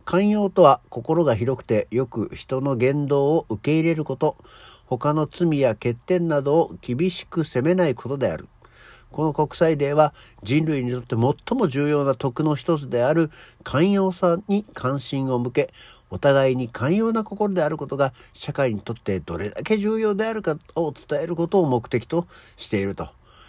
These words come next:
いう、うー、ことで、え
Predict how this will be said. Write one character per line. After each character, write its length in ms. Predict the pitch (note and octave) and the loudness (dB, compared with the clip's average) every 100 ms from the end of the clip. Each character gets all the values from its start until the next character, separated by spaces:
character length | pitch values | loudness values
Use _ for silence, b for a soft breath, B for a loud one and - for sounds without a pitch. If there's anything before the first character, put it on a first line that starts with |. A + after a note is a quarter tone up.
| b F#2+ | b -6
い 100 | F#2 | -4
う、 220 | F2+ D2 | -4 -6
う 60 | - - F#2 C#2+ B1+ A1+ A1 | -10 -12 -8 -8 -8 -10 -12
ー、 80 | - - - | -16 -20 -20
こ 140 | - | -10
と 120 | F#2+ | -6
で、 220 | F#2 D3 - B B B B | -2 -2 -2 B B B B
え 420 | A2+ G2+ F2+ E2 | -4 -4 -4 -8